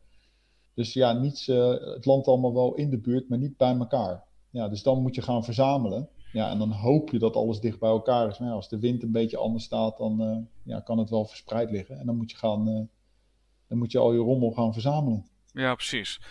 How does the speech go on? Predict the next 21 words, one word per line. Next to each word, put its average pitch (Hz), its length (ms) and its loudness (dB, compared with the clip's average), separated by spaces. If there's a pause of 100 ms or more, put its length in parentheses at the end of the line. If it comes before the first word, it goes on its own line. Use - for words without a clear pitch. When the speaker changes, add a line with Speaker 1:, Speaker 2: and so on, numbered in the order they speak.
(480)
Speaker 2:
Nou, 113 140 2
dat 110 140 -4
duurde 139 200 4
dus 139 180 4
ongeveer 139 280 0
een 131 60 4
half 127 280 2
uur. 151 260 -4
Ondertussen 147 440 -6
hadden 139 200 -2
ze - 60 -8
ook - 100 -20
auto's 135 380 0
en 117 80 -8
fietsen - 360 -4
geregeld 151 420 -2
om, 120 240 -8
eh, 110 260 -4
eigenlijk 110 340 -4
naar 107 240 -2
de 110 300 -2